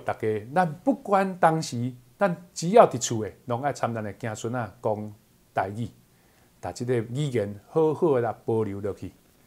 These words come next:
那各位伫这个讲台语的过程当中，也有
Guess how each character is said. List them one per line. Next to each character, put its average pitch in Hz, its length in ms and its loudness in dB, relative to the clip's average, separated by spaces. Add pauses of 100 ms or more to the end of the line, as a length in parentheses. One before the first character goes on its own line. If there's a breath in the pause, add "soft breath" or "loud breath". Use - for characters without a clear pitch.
(380 soft breath)
那 135 320 2 (100)
各 220 120 12
位 170 360 6 (300)
伫 135 180 -2
这 196 120 -4
个 147 460 4 (380 loud breath)
讲 156 240 6
台 135 140 6
语 180 140 0
的 - 60 4
过 202 160 4
程 123 200 -2
当 123 180 -4
中， 143 160 0
也 139 60 -2
有 107 220 0